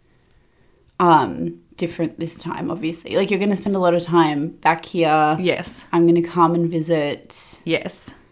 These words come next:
Speaker 2: It'll be nice because basically, yeah, as you say, we've been having to do the podcast remote quite a lot because of all our travels.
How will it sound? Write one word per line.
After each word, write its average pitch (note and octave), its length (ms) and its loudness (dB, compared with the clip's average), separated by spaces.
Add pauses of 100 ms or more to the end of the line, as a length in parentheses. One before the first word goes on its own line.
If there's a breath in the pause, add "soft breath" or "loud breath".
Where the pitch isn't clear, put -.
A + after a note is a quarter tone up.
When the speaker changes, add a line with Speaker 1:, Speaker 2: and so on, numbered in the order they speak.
(460 soft breath)
Speaker 2:
It'll A#3 160 6
be C4 100 8
nice G#3 280 6
because G3 360 0
basically, E3+ 560 2
yeah, D3 380 0
as C#3+ 220 0
you D3+ 80 -8
say, D3+ 200 -4
we've D3+ 200 -2
been D3 320 -4 (480 soft breath)
having E3 280 0
to E3 120 -2
do D#3 120 2
the D#3 100 2
podcast D#3 500 0
remote D3 320 -2 (480)
quite D#3+ 240 2
a F3 60 0
lot E3 380 0
because F#3+ 200 -12
of F3+ 140 -10
all D#3 240 -4
our D#3 140 -2
travels. D#3+ 840 -6